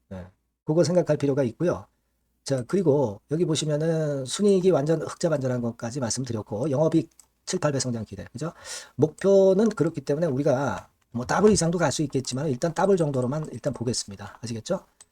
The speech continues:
그리고 가장 중요한 건 이제 그럼 재료가 뭐가 있느냐? 일, 이 개월 이후에 이제 초강 재료가 등장이 되는데, 네, 이게 향후 오 년간에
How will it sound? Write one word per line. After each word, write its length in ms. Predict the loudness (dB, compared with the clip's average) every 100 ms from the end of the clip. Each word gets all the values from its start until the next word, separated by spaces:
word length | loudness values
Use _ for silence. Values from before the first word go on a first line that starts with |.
| _ _ _
그리고 180 | 2 4
가장 300 | 4 4 4
중요한 240 | 4 2 4
건 80 |
이제 100 | 2
그럼 160 | 2 4
재료가 280 | 6 6 4
뭐가 180 | 2 -4
있느냐? 300 | -6 -10 -16 _ _ _ _ 0
일, 260 | 4 6
이 140 | 6 8
개월 420 | 8 8 4 2
이후에 360 | -2 -2 -2
이제 160 | -2 -6
초강 400 | -4 4 6 6
재료가 420 | 0 0 0 -2
등장이 540 | -2 -4 -2 -4 -4 -6
되는데, 640 | -4 0 0 -2 -8 -14 -18 _ _ _ _ _ -8
네, 140 | -6
이게 460 | 2 6 6 4 -2 -10 _ -20 -20 _ _ -4
향후 200 | 0 4
오 140 | 4 6
년간에 540 | 4 2 0 -2